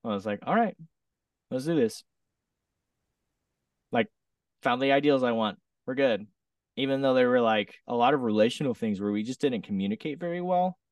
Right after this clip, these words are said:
Also just, <sighs> and I mean, mm, like, insecure in, in the too much fashion. I feel, I still feel like in relationships with the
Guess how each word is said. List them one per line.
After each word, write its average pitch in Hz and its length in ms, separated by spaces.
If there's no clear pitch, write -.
Also 151 260
just, 135 300
<sighs> - 240
and 120 120
I 117 40
mean, 117 380
mm, 170 320
like, 143 300
insecure 151 560
in, 127 180
in 123 160
the 113 80
too - 240
much 117 260
fashion. 110 360
I 113 80
feel, 123 340
I 117 80
still 127 220
feel 113 200
like 98 340
in 110 220
relationships 95 540
with 104 140
the 98 100